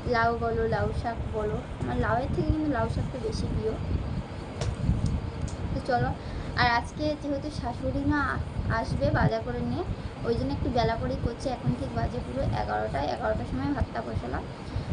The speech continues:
শাশুড়ি মা সাড়ে এগারোটা, একটার মধ্যে চলে আসবে, তখন আমি লাউটা করবো, চিংড়ি মাছ নিয়ে আসবে।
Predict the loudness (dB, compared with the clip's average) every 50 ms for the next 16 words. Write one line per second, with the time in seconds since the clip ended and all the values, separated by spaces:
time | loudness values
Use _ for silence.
0 | -2 0 0 0 0 0 0 0 0 0 0 0 0 0 0 0 0 0 -2 0
1 | 0 0 0 0 0 -2 -4 -4 -4 -4 -2 -2 0 2 2 2 2 2 2 0
2 | -4 -4 -6 -6 -6 -2 0 2 2 2 2 0 0 0 0 0 0 0 0 0
3 | -2 -4 -2 -2 -2 0 0 0 0 0 -2 -2 0 0 0 0 0 0 2 2
4 | 2 2 2 0 -2 -2 -2 0 0 0